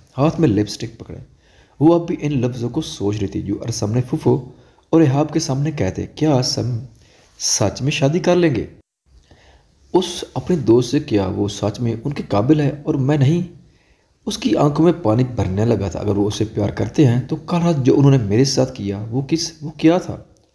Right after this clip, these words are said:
सोचते उसकी सिसकी निकली थी। "अगर मैं जिनम की तरह बन जाऊँ तो?"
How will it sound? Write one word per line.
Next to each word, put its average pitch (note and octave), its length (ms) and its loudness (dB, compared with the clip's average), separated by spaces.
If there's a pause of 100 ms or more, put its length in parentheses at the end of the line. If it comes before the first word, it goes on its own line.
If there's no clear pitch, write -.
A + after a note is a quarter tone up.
(380)
सोचते - 420 0
उसकी F#3 340 -2
सिसकी - 500 0
निकली G2+ 280 2
थी। - 140 -4
"अगर G#2+ 160 -2
मैं G2 260 0
जिनम C#3+ 340 2
की - 100 -8
तरह D#3+ 120 4
बन A#2 380 0
जाऊँ D3 220 0
तो?" A2 220 0